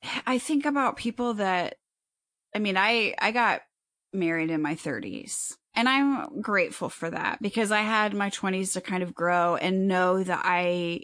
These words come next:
am okay on my own. Like, I don't need anyone to take care of me.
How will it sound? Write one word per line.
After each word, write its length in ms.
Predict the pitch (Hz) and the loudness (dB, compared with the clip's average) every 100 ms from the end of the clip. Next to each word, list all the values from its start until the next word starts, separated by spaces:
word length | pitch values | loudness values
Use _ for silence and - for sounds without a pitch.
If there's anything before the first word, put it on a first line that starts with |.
| - | -2
am 140 | 208 | 0
okay 300 | 196 - 196 | 0 0 2
on 120 | 175 | 2
my 180 | 165 160 127 | 2 0 0
own. 400 | 139 - - 185 _ - | -4 -4 -4 -6 _ -6
Like, 160 | - - | -2 2
I 80 | |
don't 280 | 214 226 180 | 2 2 2
need 480 | 185 185 185 190 190 | 2 2 2 0 0
anyone 1400 | 185 185 185 180 - _ _ 190 170 170 170 175 175 170 _ _ _ _ _ | 0 0 0 -2 -6 _ _ -4 2 2 2 0 -2 -2 _ _ _ _ _
to 100 | 202 | -4
take 200 | 208 - | -2 -2
care 320 | 208 180 175 | 0 2 2
of 120 | 175 | 0
me. 500 | 180 175 170 165 170 | -2 0 0 -2 -4